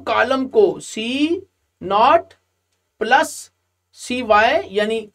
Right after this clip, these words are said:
autonomous consumption plus इंड्यूस consumption, ये consumption हो गई overall, plus इंड्यूस investment यानी investment, तो ये हो गया सी plus I, और ये आपका answer आ गया ये। So यहां से लेके यहां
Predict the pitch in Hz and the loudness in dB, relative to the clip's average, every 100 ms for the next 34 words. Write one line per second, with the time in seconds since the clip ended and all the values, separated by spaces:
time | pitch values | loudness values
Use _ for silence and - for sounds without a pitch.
0 | - 190 202 226 254 285 285 262 262 254 | -10 -4 -4 -2 -2 -2 -4 -4 -2 -2
1 | 277 277 269 233 226 - 196 190 233 254 | -6 -8 -2 2 2 0 -8 -6 -6 -6
2 | 277 247 254 247 269 233 214 208 185 190 | -6 -2 -2 -2 -6 -2 -2 -2 -2 -2
3 | 208 269 277 254 254 262 254 233 233 240 | -2 -4 -4 -4 -4 -2 0 2 0 -4
4 | _ _ _ _ - 220 262 294 - - | _ _ _ _ -8 -2 0 0 -6 -18
5 | _ _ _ _ - 202 202 196 185 160 | _ _ _ _ -6 -4 0 -2 -2 -4
6 | 147 - 131 131 135 185 190 156 151 - | -4 -4 -8 -12 -6 -4 -2 -4 -6 -8
7 | 131 - _ _ 226 240 262 254 254 247 | -16 -18 _ _ -8 0 2 2 0 -4
8 | 240 220 240 208 202 196 - 175 185 190 | -8 -6 -6 -4 -4 -2 -4 -4 -2 -4
9 | 180 160 185 170 147 - 139 143 139 127 | -6 -6 -4 -4 -4 -10 -10 -10 -10 -10
10 | 135 120 127 - _ _ _ _ _ _ | -12 -14 -16 -20 _ _ _ _ _ _
11 | _ _ _ - 269 233 202 240 349 349 | _ _ _ -8 -2 -2 0 0 0 -2
12 | 311 233 220 226 214 262 226 196 202 | -4 2 2 2 -2 -8 -4 0 0